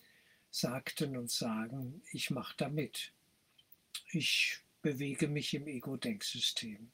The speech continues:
Ich will das. Ich will so denken. Ich will so fühlen. Ich will so leben. Ich will was Besonderes sein. Ich will Macht. Ich will diese Macht ausüben“ und so weiter. Nicht? Also wir haben das ja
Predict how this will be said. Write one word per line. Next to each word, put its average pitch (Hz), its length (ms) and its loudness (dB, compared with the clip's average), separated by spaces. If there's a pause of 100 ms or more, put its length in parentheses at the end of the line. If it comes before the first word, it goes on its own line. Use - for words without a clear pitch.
Ich - 300 -4
will 127 180 0
das. - 480 -4 (840)
Ich - 220 0
will 147 140 4
so 123 260 4
denken. 107 600 -4 (140)
Ich - 220 -6
will 127 140 -2
so 120 220 0
fühlen. 170 460 10
Ich - 240 -6
will 120 120 0
so 110 240 2
leben. 123 480 0 (480)
Ich - 140 -8
will 131 180 -4
was 120 200 2
Besonderes 120 680 -2
sein. 113 360 0
Ich - 220 -6
will 117 140 -2
Macht. 113 560 -4 (880)
Ich - 200 -6
will 123 100 -4
diese 120 320 0
Macht 110 400 -2
ausüben“ 131 640 0
und 117 220 -8
so 110 180 0
weiter. 90 480 -10 (1080)
Nicht? 143 260 -6
Also 131 360 -2
wir 135 220 0
haben 113 380 2
das 131 300 2
ja - 160 0